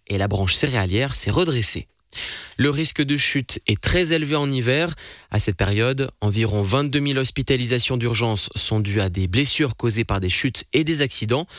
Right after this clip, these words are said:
Cela représente neuf pour cent de plus que pendant le reste de l'année en Suisse. Les hospitalisations liées à des blessures augmentent fortement à partir de décembre et atteignent leur pic en février, dans les régions touristiques des Grisons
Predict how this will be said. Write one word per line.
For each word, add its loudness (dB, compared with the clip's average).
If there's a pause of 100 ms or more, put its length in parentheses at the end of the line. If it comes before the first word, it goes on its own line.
(280)
Cela 0
représente -2
neuf 0
pour -2
cent 2
de 0
plus -2
que -4
pendant -2
le 0
reste 0
de 2
l'année 0
en -2
Suisse. 2 (460)
Les 2
hospitalisations 0
liées -2
à 0
des -2
blessures 2
augmentent 0
fortement 0
à -4
partir -2
de 0
décembre 0 (440)
et 2
atteignent -2
leur -2
pic -6
en 0
février, 0 (400)
dans 0
les 0
régions 0
touristiques 0
des -2
Grisons 0